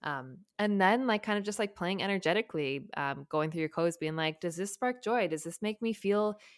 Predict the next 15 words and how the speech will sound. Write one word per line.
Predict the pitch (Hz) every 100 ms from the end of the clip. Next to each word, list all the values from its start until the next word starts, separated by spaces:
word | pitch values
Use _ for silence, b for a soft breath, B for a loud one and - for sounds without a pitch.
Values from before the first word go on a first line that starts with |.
| -
excited? | 175 - 196 190 151
Is | 156
this | 175 208
a |
match | 180 160 175 180 -
for | - 160
the |
person | 151 151 151 151
that | 147
I |
wanna | 143 143 143
be? | 202 202 180 180 b b
And | - 160
if | 151 185
not | 196 185 175